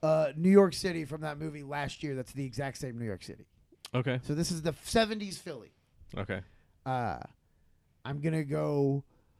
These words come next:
Speaker 1: with, uh, <laughs> this, this is harder when you didn't put any work into it. We should have just gone with places in the world. I thought tied into movies. <laughs>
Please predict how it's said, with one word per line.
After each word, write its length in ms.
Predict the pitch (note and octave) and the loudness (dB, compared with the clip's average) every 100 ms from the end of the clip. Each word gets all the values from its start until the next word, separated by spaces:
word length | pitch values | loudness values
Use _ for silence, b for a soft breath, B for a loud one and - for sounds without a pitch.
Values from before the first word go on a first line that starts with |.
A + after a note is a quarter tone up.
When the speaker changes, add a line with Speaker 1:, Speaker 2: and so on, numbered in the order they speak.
| _ _ | _ _
Speaker 1:
with, 380 | C3+ D3 C#3+ - - | 4 4 4 0 -6
uh, 480 | B2+ B2+ G#2+ E2 E2 - _ _ | -6 -6 -6 -8 -10 -16 _ _
<laughs> 340 | _ _ _ B B B B B B - _ | _ _ _ B B B B B B -20 _
this, 120 | C#3+ - _ | -8 -8 _
this 120 | C3 | -2
is 100 | C3 | -2
harder 280 | A#2+ A#2+ A2 | -4 -6 -6
when 120 | G2+ | -8
you 60 | G#2 | -6
didn't 180 | A2+ | -6
put 100 | G2 A2 | -6 -6
any 120 | G#2 | -4
work 220 | G#2+ G#2 | -4 -6
into 180 | F#2+ F2 | -8 -10
it. 120 | F2+ B B B B B B B B B - - - | -12 B B B B B B B B B -20 -16 4
We 100 | F3+ | 6
should 160 | - A#3 | 8 6
have 80 | |
just 160 | F#3+ E3 | 6 4
gone 180 | F#3 F#3+ | 6 6
with 160 | D#3 | 6
places 300 | E3+ F3 C#3 | 6 6 6
in 80 | D3+ | 2
the 80 | D3+ | 2
world. 360 | C#3+ D3 D#3 D#3+ | 0 4 6 6
I 120 | C#3+ | 4
thought 360 | D#3+ F3 D#3+ D#3 - | 6 8 8 4 -2
tied 280 | D#3 D#3+ E3 | 0 2 0
into 140 | D3+ | -2
movies. 600 | D3 D#3 D#3+ E3+ F3 - | 2 6 8 6 6 2
<laughs> 60 | - | -2